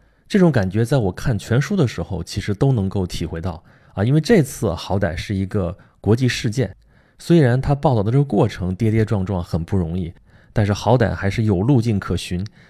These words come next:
但是在我后来看到他后面自己一个人去采访土著部落啊，他们去做坦赞铁路沿途采访的时候，我还是觉得他还是挺有勇气的，值得敬佩。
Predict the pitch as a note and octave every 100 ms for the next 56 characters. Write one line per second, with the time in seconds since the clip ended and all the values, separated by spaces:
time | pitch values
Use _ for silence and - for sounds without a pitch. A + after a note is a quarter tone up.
0 | - - - A#2+ A#2 A#2+ F#2+ - B2 G2+
1 | A2 - A#2 G#2+ B2 - - D3 A2 G2+
2 | E2 - - _ - A2+ G#2 F2 A#2+ F3
3 | A2+ F#2 A2 - - A#2 F#2 F2 - -
4 | G#2 A2+ G2+ G#2+ G#2 E2+ A#2 B2 D#3+ G#2
5 | - - - - - F2 A#2+ A#2+ A2 A2
6 | - B2 G2+ B2 G2+ - F2+ G#2 A#2 G#2
7 | F#2 G#2 G2 F#2+ A#2 G#2+ A2 - A2+ G2
8 | E2+ G2+ E2+ F2 F2+ F2+ E2+ F2+ F#2+ -
9 | E2 E2 - _ _ - F#2+ F2+ F2+ F2+
10 | - F#2 F#2+ F#2 E2 - - E2 - -
11 | - - G#2 G#2 F#2+ - F#2 - E2